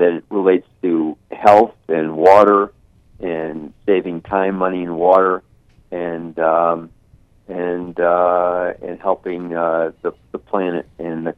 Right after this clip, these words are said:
climate. And actually, the climate, uh, interacts with the weather, uh, which is giving us extreme droughts and, um,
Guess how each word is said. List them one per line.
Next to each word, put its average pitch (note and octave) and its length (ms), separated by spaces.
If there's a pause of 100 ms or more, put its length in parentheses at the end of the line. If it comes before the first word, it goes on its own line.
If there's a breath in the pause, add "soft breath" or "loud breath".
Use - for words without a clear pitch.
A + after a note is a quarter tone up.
climate. F2 420 (300)
And E2+ 200
actually, F2 480 (540)
the F#2+ 100
climate, G#2+ 560 (400)
uh, F2+ 260 (120)
interacts F#2 600 (100)
with F2+ 360
the E2+ 180
weather, G2 260 (560)
uh, F2 500 (180)
which E2+ 220
is E2+ 160 (260)
giving E2 300
us D#2 140 (260)
extreme E2+ 520
droughts E2+ 480
and, D2+ 340
um, C#2+ 280